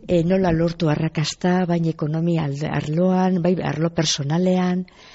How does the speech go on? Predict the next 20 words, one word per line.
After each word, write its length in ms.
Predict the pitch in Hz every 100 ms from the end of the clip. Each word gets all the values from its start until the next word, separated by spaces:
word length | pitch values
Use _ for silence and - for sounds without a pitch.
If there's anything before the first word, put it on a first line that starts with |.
| - - - -
eta 220 | - - 208
pentsetan 480 | 233 240 269 262 233
dut 120 | 220
liburu 360 | 190 196 226
honek 260 | 240 247 - - - - - _ -
horretaz 440 | 185 214 220 220
hitz 200 | 170 -
egiten 400 | 160 147 - 131
dauela. 460 | 131 123 135 135 131 _ _ _ _
Auto 280 | - 156 214
laguntzari 600 | 180 147 180 196 226 208
buruz 400 | 202 220 269 277
eta 340 | 185 - 165 165
nola 240 | 190 185
lortu 320 | 156 151 -
arrakasta, 540 | 156 147 143 160 - 170 - - - -
baina 360 | 185 190 185
oso 260 | 208 233 214
era 300 | 220 233 247 - _ -
desberdinean, 1000 | 180 165 175 170 165 156 143 135 131